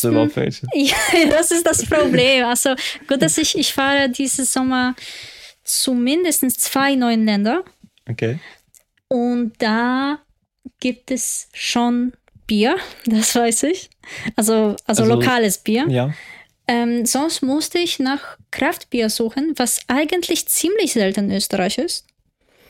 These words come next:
Speaker 1: Also
Speaker 2: Ja,
Speaker 1: im
Speaker 2: ich
Speaker 1: Vergleich, wenn ich das zum Beispiel mit Polen vergleiche, ist es nicht so populär. In Polen trinkt man
Speaker 2: Mhm.
Speaker 1: ganz viel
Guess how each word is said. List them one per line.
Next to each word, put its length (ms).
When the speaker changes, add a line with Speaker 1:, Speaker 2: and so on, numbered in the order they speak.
Speaker 1:
Also 180
Speaker 2:
Ja, 120
Speaker 1:
im 140
Speaker 2:
ich 80
Speaker 1:
Vergleich, 420
wenn 120
ich 140
das 120
zum 140
Beispiel 300
mit 180
Polen 240
vergleiche, 400
ist 100
es 60
nicht 140
so 60
populär. 440
In 140
Polen 260
trinkt 160
man 120
Speaker 2:
Mhm. 40
Speaker 1:
ganz 200
viel 220